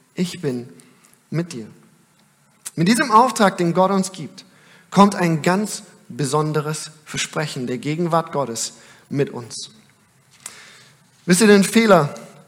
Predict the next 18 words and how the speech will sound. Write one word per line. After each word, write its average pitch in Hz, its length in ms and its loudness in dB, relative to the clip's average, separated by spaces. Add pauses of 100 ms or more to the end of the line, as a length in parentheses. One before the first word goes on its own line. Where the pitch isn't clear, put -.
(120)
den 156 200 -2
wir 185 140 4
als 180 180 4
Christen 139 600 -4 (440)
oft 131 220 -8
machen? 113 320 -10 (1700)
Wir 165 140 -2
trennen 190 340 0
oft 117 380 -10 (180)
diese 135 160 -6
beiden 127 380 -4
Dinge 117 200 -8
voneinander. 110 540 -14 (920)
Wir 170 160 -2
trennen 175 440 0 (480)
Auftrag 170 600 -2 (340)
und 139 180 -8
Versprechen. - 540 -10